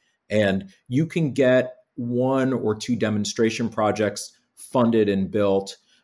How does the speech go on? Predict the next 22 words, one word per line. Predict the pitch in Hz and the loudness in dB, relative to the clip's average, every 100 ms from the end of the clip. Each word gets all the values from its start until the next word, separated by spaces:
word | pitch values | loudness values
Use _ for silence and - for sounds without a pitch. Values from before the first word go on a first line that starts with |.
| _ | _
You | 101 | -12
can | 107 113 | -8 -4
get | 104 110 | -4 0
maybe | 110 104 | 0 0
a | 104 | 0
couple | 123 113 104 | -2 -4 -2
more. | 107 113 107 101 - _ _ | 0 2 2 0 -4 _ _
But | 127 139 | 2 4
what | 139 123 | 4 2
we | 139 160 | 0 -2
keep | - 165 | -4 -4
hearing | 143 123 110 | -2 0 -2
from | 110 110 104 | -2 -2 -2
developers, | 110 101 120 135 131 120 113 | -2 2 4 4 4 2 0
from | - 107 | -2 -4
investors, | 98 101 113 - 120 101 - | -2 0 -2 0 0 0 -2
and | 120 113 | -4 -2
from | 117 | -4
potential | 110 113 - 139 - 131 113 - | -6 -8 -6 -6 0 2 2 0
overseas | 113 113 110 101 87 | -2 -2 -6 -6 -8
customers | - 135 - 113 95 92 | -4 -4 -2 -4 -4 -4
is | 85 95 95 90 | -2 0 0 -4